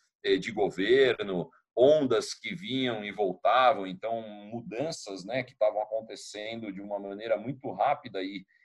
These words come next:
e, e muito imprevisível, e, e os negócios eles sofrem demais quando você perde essa capacidade de previsão, né? É, e foi isso, essa foi a tônica principal dessa pandemia,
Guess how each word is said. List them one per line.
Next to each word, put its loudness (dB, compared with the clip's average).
e, -14
e -14
muito -2
imprevisível, -2
e, -8
e 4
os -2
negócios 2
eles -6
sofrem 0
demais -4
quando -6
você -8
perde 2
essa 0
capacidade -4
de -6
previsão, -6
né? -14
É, -4
e -2
foi -2
isso, -2
essa 0
foi 2
a 2
tônica -4
principal -2
dessa -4
pandemia, -8